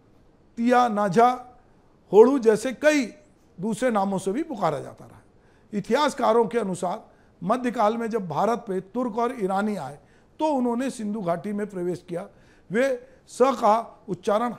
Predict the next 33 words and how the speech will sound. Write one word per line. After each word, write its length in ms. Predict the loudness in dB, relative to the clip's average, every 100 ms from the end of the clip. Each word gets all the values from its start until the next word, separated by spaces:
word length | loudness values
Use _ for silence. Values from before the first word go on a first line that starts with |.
| 0
हा 140 | 2
किया 260 | 2 0 -2
करते 340 | -2 -6 -8
थे 160 | -8 -14 _ _ _
और 160 | -2 0
इस 220 | -2 -2
तरह 340 | 0 0 -2 -10 -20 _
सिंधु 420 | -10 -4 -2 0 0
को 220 | 2 0
उन्होंने 300 | 0 -2 -2
हिंदू 320 | -2 -2 -2
के 140 | 0
रूप 140 | 0 -2
में 180 | -8 -8
पुकारा। 440 | -4 -2 -2 -6 -12 -20 _ 0
आगे 280 | 2 2 -2 -8 _ _ _
राष्ट्र 340 | -2 0 0 0
का 100 | -4
नाम 240 | -2 -4
हिंदुस्तान 480 | -4 -6 -8 -8 -12
हो 100 | -14
गया। 140 | -20 -20 _ _ _ _ _ -4
इधर 280 | 2 2
विवादित 500 | 2 2 2 2 -2
रहे 280 | 0 0 0 -4 -18 _ -6
और 140 | -2
दक्षिण 400 | -2 -4 -2 -2
पंथ 200 | -4 -6
की 140 | -4
राजनीति 500 | -4 -2 -2 -6 -6
में 220 | -6 -6 -10
स्तंभ 300 | -8 -6 -2
रहे 180 | -2